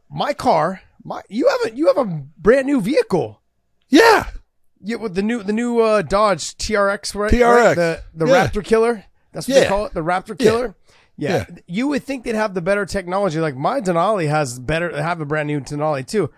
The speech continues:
Speaker 1: But as soon as the car starts to drive away and the key fob's not detected, it'll tell you, "Please pull over."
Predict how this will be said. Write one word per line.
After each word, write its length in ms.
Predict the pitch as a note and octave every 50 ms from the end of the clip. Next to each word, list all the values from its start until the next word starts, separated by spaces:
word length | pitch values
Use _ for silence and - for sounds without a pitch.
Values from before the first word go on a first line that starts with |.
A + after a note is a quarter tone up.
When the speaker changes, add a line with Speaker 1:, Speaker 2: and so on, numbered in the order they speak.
| _ - -
Speaker 1:
But 180 | - F#3+ F#3 -
as 100 | C#3+ -
soon 200 | - A#3 C4+ D#4
as 140 | D#4 A3 D#3+
the 120 | G3+ G#3
car 480 | - - - F3+ F3+ F#3 F#3+ G3 F3 - _ _ _ _ - - - _ _ _ _
starts 260 | - - F#3 F#3 -
to 80 | - D#3
drive 300 | B2+ D#3 D#3 D#3+ F3 E3
away 180 | D#3+ D#3 E3+
and 100 | G3 F3+
the 60 | C#3+ -
key 220 | - - F#3 F#3+
fob's 320 | D#3+ - G3 F3+ E3 C#3
not 160 | D#3 E3 E3+ -
detected, 500 | B2 - E3+ F3+ E3+ - A#3+ C4+ A3 - _ _ _ _ _ _
it'll 220 | - F3 F3 E3+
tell 180 | - - F#3+ F#3+
you, 100 | F#3 E3
"Please 280 | C#3 - F3 F#3 D3+ -
pull 260 | - E3+ E3+ D3 C#3
over." 380 | E3+ F#3+ D#3 A#2 G2 - _